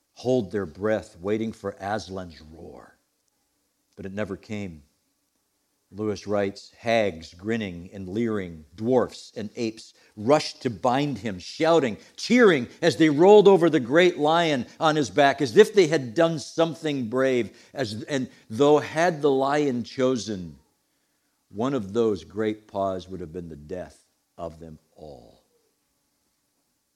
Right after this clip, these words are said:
Kind of pictures what the Apostle Paul's trying to get to here in the word reasonableness. When Aristotle sought to describe what was meant by this Greek word translated as reasonableness, he put it this way, "Content to receive a smaller share,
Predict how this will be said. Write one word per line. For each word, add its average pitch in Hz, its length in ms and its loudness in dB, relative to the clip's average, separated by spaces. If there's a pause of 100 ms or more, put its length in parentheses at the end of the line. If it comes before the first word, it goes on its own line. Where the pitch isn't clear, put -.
(800)
Kind 151 120 -6
of 113 80 -10
pictures 120 540 -8 (400)
what 110 120 -16
the 107 80 -4
Apostle 113 400 -4
Paul's 107 320 -4
trying 107 220 -10
to 95 60 -10
get 107 260 -6
to 90 300 -10
here 101 200 -6
in 90 80 -6
the 95 80 -10
word 95 240 -6
reasonableness. 95 720 -8 (300)
When 110 160 -6
Aristotle 131 720 2
sought 123 340 0
to 113 80 -12
describe 120 580 -2
what 117 140 -2
was 101 160 -8
meant 113 240 -4
by 104 120 -2
this 104 220 -6
Greek 123 320 -4
word 107 220 -4
translated 117 600 -4
as 101 140 -6
reasonableness, 107 720 -6 (160)
he 127 100 -8
put 143 160 -2
it 135 140 -4
this 131 180 -6
way, 95 240 -4 (280)
"Content 156 500 -6
to 147 100 -8
receive 135 420 -6
a 120 60 -6
smaller 139 480 -2
share, 110 640 -2